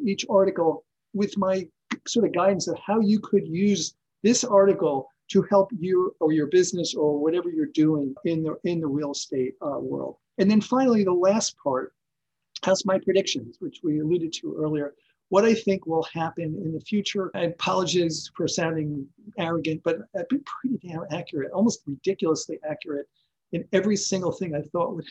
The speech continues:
happen before covid has happened, like, almost,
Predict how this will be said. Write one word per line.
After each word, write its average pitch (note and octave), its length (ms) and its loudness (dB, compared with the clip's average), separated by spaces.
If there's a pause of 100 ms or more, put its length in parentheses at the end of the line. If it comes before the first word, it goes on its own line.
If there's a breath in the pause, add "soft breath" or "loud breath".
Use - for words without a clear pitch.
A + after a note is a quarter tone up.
happen F3 500 -6
before E3+ 440 0
covid E3 320 0
has E3 160 -4
happened, E3 400 -2
like, D#3+ 180 -4 (260)
almost, F3+ 340 -8